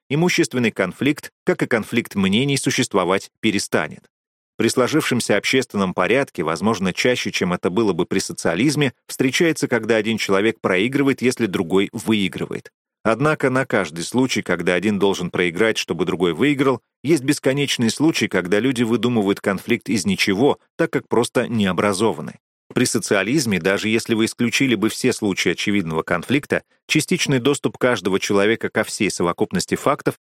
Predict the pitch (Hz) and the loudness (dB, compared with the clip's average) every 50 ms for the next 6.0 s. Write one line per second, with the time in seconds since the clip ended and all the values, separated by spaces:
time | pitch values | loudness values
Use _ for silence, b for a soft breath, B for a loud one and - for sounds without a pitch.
0 | _ _ - - 175 175 180 165 - 156 - - 147 139 107 98 98 90 87 80 | _ _ -2 -2 0 0 0 0 0 -2 0 2 0 0 0 0 0 0 0 0
1 | 101 - 110 110 107 - - 78 - - _ - - _ _ _ _ _ _ _ | -2 -2 0 -2 -2 -4 -6 -8 -8 -8 _ -20 -20 _ _ _ _ _ _ _
2 | _ _ - - 110 - - 113 101 104 110 - - 143 131 - 131 117 - - | _ _ -6 -4 -4 0 2 2 2 2 0 0 0 -2 0 2 0 0 0 0
3 | 113 95 92 101 - 120 104 95 123 127 120 - - 95 90 90 92 101 117 131 | -2 -2 -2 -2 0 0 2 2 2 2 2 -2 -4 -4 -2 0 0 2 2 2
4 | 123 117 104 - 101 87 95 95 92 - 139 113 90 87 104 87 101 85 92 92 | 2 0 0 -2 0 0 0 0 2 0 -2 -2 0 -2 0 0 0 0 0 0
5 | 85 92 85 87 113 131 131 107 85 78 73 82 87 90 92 117 131 120 101 87 | 0 0 2 2 2 0 0 0 -4 -4 -4 -2 -2 0 2 2 2 0 0 -2